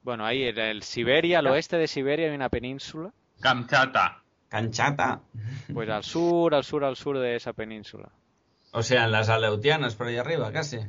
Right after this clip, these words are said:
Speaker 1: Entre Kamchatka y Japón hay una serie de islas ahí, todo, todo, todo.
Speaker 2: Ah, vale, vale.
Speaker 1: Pues
Speaker 2: Pues
Speaker 1: todas,
Speaker 2: eso, en las
Speaker 1: todas
Speaker 2: Kuril
Speaker 1: esas.
Speaker 2: Island tenemos uno de seis punto cuatro.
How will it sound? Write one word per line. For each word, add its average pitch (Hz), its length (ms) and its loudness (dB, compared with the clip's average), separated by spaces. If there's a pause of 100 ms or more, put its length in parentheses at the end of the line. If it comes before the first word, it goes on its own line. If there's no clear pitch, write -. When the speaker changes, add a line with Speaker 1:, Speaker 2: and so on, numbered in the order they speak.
(380)
Speaker 1:
Entre 131 840 4
Kamchatka 160 640 2
y - 20 -4
Japón 190 600 -2
hay 131 200 -2
una 127 160 -2
serie 127 240 0
de 117 140 2
islas 127 280 0
ahí, 123 300 -2
todo, 117 400 -2
todo, 110 240 -4
todo. 113 140 -6
Speaker 2:
Ah, 120 120 4 (300)
vale, 92 220 -8
vale. 78 160 -8 (180)
Speaker 1:
Pues 113 220 -6
Speaker 2:
Pues 113 180 2
Speaker 1:
todas, 110 140 4
Speaker 2:
eso, 104 80 2
en 104 120 -2
las 104 220 -2
Speaker 1:
todas 101 200 -2
Speaker 2:
Kuril 117 200 -2
Speaker 1:
esas. 147 220 2
Speaker 2:
Island 175 460 -4 (720)
tenemos 117 720 0 (100)
uno 123 340 2
de 107 100 2
seis 113 220 -2
punto 104 280 0
cuatro. 175 500 2